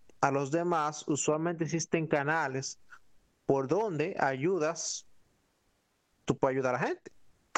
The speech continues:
Pero, ojo, con mucho esfuerzo, limitados recursos propios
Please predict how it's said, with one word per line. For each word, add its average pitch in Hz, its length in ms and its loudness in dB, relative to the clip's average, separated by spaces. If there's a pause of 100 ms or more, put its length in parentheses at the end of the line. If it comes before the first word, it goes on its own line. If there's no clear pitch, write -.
(300)
Pero, 226 320 2
ojo, 180 460 0 (100)
con 160 220 4
mucho 175 280 0
esfuerzo, 196 680 -2 (560)
limitados 147 580 2
recursos 147 460 -2
propios 156 640 -2